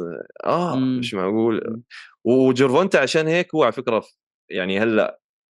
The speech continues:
Speaker 1: مش طبيعي، وهو the face of boxing باللايت ويت أقل ما فيها، عشان نزل ضد ناس زي آيساك Cruz.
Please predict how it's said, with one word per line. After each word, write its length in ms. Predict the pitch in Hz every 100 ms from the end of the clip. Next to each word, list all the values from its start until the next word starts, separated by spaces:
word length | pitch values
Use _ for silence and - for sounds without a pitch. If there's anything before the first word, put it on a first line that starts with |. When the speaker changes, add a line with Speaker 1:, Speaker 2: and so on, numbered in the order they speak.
| -
Speaker 1:
مش 180 | 104 -
طبيعي، 420 | 107 120 104 95
وهو 380 | 95 98 101 98
the 20 |
face 180 | 120 107
of 120 | 98
boxing 500 | 98 110 - 98 95
باللايت 380 | 92 98 104 -
ويت 220 | 110 -
أقل 200 | 90 95
ما 100 | 92
فيها، 260 | 90 110 90
عشان 420 | 92 117 117 104 - - - _ _ _
نزل 180 | 131 151
ضد 140 | 147 139
ناس 200 | 151 123
زي 160 | 139
آيساك 460 | 90 139 135 139 - _ 107
Cruz. 540 | - 147 135 - -